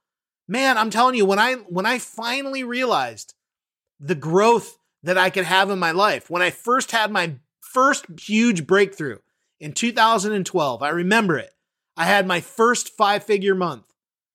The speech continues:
I had my first five-figure month, and holy cow, I just said to myself, the whole decade prior, the whole, like, eleven, twelve years before that, it was struggle after struggle after struggle after struggle,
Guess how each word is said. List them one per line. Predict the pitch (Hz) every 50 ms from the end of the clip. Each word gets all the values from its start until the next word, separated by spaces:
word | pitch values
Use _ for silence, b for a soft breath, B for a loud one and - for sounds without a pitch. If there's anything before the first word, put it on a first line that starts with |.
| _ _ _ _ _ _ _ _ _ _
I | 180
had | 175 180 185
my | 180 175
first | 170 - - 233 262 254 -
five-figure | - 240 226 226 214 220 233 226 196 214 202
month, | 202 202 202 202 196 - _ _ _ _ _ _ _ _
and | 160 165
holy | 160 - - 214 226 254 262 254 254 254 233
cow, | - - 208 208 196 196 156 120 104 - _ _ _ _ _ _ _ _ _ _ _ _ _
I | 185 208 226 254
just | 233 190 240 226 -
said | - 233 233 196
to | 220
myself, | 202 185 180 - - 180 175 170 -
the | 202 180
whole | - 202 226 247 262 269 262 214
decade | 156 170 214 220 220 - 240 233 233 196 -
prior, | - - 226 214 214 214 190 147 123 104 - _ _ _ _ _
the | 160 185 180
whole, | 175 226 233 240 240 247 247 240
like, | 226 196 180 190
eleven, | 175 185 185 202 220 247 240 202
twelve | - 226 226 226 220 196
years | 214 214 208 170
before | 165 196 180 - - 220 214 220 208
that, | 170 135 120 117 113 - _ _ _ _ _ _ _ _ _ _ _ _
it | - 196
was | 185 175 -
struggle | - - - - - 214 214 226 220 220 233 233
after | 214 185 - - 160
struggle | 147 - - - 196 202 208 196 202 202
after | 185 165 143 151
struggle | 139 - - - 190 180 175 180 180
after | 175 170 170 - 156
struggle, | - - - 151 143 127 107 104 -